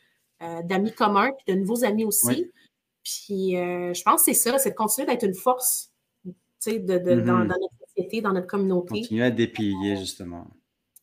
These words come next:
Speaker 1: Ouais, ben, t'en es un. Fait que
Speaker 2: Pilier
Speaker 1: ça, ça,
Speaker 2: d'énergie. Hmm.
Speaker 1: ça m'aide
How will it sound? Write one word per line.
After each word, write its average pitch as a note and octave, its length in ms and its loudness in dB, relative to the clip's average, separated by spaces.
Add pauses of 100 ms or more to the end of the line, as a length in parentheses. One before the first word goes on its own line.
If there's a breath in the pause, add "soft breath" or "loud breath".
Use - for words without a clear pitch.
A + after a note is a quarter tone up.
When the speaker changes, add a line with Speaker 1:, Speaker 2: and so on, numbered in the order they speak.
Speaker 1:
Ouais, A3+ 420 4
ben, G3 120 0
t'en G3+ 160 6
es G#3 120 4
un. F#3 180 2
Fait G3+ 100 -2
que G#3+ 60 2
Speaker 2:
Pilier A3 120 4
Speaker 1:
ça, G3+ 80 0
ça, F#3 60 4 (320)
Speaker 2:
d'énergie. F#2+ 200 -6 (280)
Hmm. G#2+ 180 2
Speaker 1:
ça G3+ 220 8
m'aide A3+ 240 0